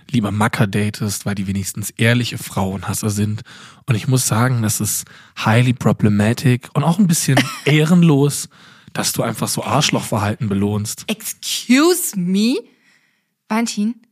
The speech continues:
Speaker 2: keine Ahnung, woher das kommt, aber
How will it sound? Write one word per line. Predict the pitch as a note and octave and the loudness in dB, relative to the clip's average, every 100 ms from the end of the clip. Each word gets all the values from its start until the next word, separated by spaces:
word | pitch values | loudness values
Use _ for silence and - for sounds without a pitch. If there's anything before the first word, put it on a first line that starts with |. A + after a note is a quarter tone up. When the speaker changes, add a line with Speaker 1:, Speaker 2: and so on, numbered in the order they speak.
| _ _ | _ _
Speaker 2:
keine | - G#3 - | -8 -6 -2
Ahnung, | F#3+ A#3 | -2 -2
woher | G#3 G#3 F3+ | -2 -4 -8
das | F3 - | -10 -12
kommt, | - - G3+ F#3 A3 C4+ _ _ _ _ _ _ _ - | -14 -8 -6 -4 -6 -8 _ _ _ _ _ _ _ -4
aber | F#3+ F#3+ F#3 F#3 F#3 | -2 -2 -2 -2 -4